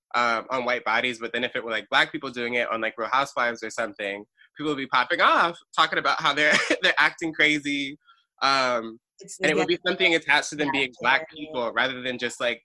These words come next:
Speaker 1: general entertainment. So for
Speaker 2: Yeah.
Speaker 1: me, I feel like it makes sense because it, like, goes into broader themes. But I don't know, you were sort of like, "It shouldn't be affiliated." <laughs>
Speaker 2: So I, <laughs> I have very
Speaker 1: <laughs>
Speaker 2: strong opinions, and we'll, we'll keep it, we'll keep it, you know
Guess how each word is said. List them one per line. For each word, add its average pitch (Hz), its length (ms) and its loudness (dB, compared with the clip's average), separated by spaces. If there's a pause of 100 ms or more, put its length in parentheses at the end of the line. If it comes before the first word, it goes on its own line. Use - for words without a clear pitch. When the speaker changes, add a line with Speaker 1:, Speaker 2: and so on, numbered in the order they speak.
Speaker 1:
general 127 260 -2
entertainment. 107 680 -6 (320)
So 170 120 -2
for 160 100 0
Speaker 2:
Yeah. 165 80 2
Speaker 1:
me, 175 380 2 (280)
I 147 140 4
feel 156 240 0
like 143 300 0
it 131 160 -2 (160)
makes - 720 -6
sense 143 500 -2
because 151 280 -6
it, 131 100 -6
like, 127 160 -4
goes 127 240 -2
into 120 200 -4
broader 110 400 -6
themes. 113 520 -10
But 107 240 -4
I 123 80 0
don't 127 100 0
know, 123 80 -2
you 113 140 -8
were 123 100 -6
sort 123 220 -6
of 113 80 -8
like, 110 160 -4
"It 113 80 -8
shouldn't 110 240 -12
be 95 80 -8
affiliated." 156 880 -6
<laughs> 180 300 0
Speaker 2:
So 247 120 -4 (120)
I, 294 480 4 (100)
<laughs> - 0 - (640)
I 508 60 10
have 339 160 6 (200)
very - 280 4
Speaker 1:
<laughs> 381 100 -20
Speaker 2:
strong 370 200 -4
opinions, 170 760 -4
and 170 140 -4
we'll, 202 180 -2
we'll 226 160 -2
keep 196 280 -8
it, 170 200 -6
we'll 233 180 -8
keep 180 220 -12
it, 151 300 -12
you 175 100 -10
know 135 180 -12